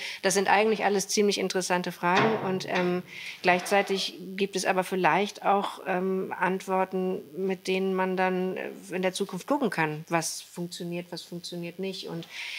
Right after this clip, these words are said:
wie gesagt, das hat sich das Reeperbahn-Festival, das hat sich die Hamburger Politik auch ein bisschen, ähm, vorgenommen, äh, dafür den Rahmen zu liefern. Und, ähm, dieses, dieses Format, äh,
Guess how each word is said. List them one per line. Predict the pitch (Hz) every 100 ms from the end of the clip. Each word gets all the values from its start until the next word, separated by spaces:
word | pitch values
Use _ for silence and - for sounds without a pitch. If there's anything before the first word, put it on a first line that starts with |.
| - -
wie | -
gesagt, | 190 190 175 185
das | 180
hat | 196 196
sich | 190 175
das | 175 -
Reeperbahn-Festival, | 190 196 190 185 190 180 185 180 175
das | 170
hat | 180 175
sich | 175 -
die | - 170
Hamburger | 170 170 175 170
Politik | - 165 170 - 220 - -
auch | 202 -
ein | 185
bisschen, | 180 185 - 185 175 190
ähm, | 175 170 170 - -
vorgenommen, | - - 214 226 208 202 196 190 190 190 - _ 170 151
äh, | 175 - - - - - _ _ -
dafür | 185 190 - 185
den | 175
Rahmen | 170 175 175 196 202
zu | - 202
liefern. | 190 202 196 214 208
Und, | 185 190 180 -
ähm, | 175 175 175 175 - - - - - - - _ _ -
dieses, | 180 180 170 165 160 - - -
dieses | - 170 160 -
Format, | - 160 170 233 277 - -
äh, | 180 175